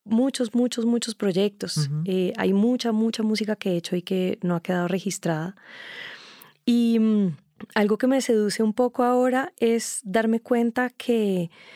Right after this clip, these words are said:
Speaker 1: que precisamente estos, estas formas de las que hablamos que existen hoy, eh, son tan sencillas, ¿no? Que uno
Speaker 2: Mm.
Speaker 1: realmente puede grabar en casa
Speaker 2: Ujú.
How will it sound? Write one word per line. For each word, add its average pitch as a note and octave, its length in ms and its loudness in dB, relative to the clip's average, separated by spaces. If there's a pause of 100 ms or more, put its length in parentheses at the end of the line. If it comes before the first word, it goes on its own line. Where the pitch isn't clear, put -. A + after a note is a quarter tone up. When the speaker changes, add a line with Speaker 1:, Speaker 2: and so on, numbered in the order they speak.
(280)
Speaker 1:
que A#3 140 0
precisamente G3 720 0
estos, G#3 460 -4
estas G#3 340 -2
formas G#3+ 540 0
de A#3 100 0
las A3 180 -2
que - 140 -2
hablamos F3+ 720 -2 (120)
que G#3+ 120 0
existen F#3+ 680 -2
hoy, G3+ 360 0 (540)
eh, A3 200 0
son G3+ 220 0
tan G#3 180 2
sencillas, G3+ 800 0
¿no? F#3 160 0
Que - 140 -2
uno F#3 160 2
Speaker 2:
Mm. G3 60 0
Speaker 1:
realmente F#3+ 480 0
puede G#3+ 220 0
grabar F3 760 -2
en G3+ 180 0
casa G#3 720 -2
Speaker 2:
Ujú. C#3+ 80 -4